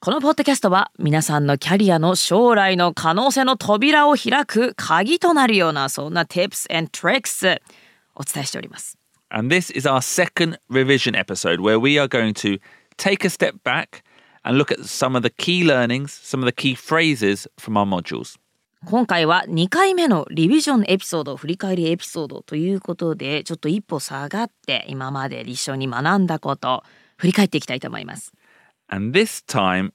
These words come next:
Speaker 2: it's module two, and the topic of that was, Tedemi?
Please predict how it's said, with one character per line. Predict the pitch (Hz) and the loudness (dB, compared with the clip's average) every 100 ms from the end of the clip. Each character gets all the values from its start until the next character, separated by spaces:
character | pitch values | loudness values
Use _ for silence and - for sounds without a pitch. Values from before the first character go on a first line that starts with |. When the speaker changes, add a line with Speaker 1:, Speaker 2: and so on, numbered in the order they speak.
| - | -4
Speaker 2:
it's | 104 - | -4 -2
module | 113 104 98 95 95 - | 0 0 2 -4 -4 0
two, | 214 160 147 147 - _ _ _ - | 2 4 2 -2 -10 _ _ _ -8
and | 101 | -4
the | 98 | -4
topic | - 156 127 113 | -2 -2 0 0
of | 113 | 0
that | 151 - | 0 0
was, | 143 165 | 0 2
Tedemi? | - 180 196 220 | 0 2 2 2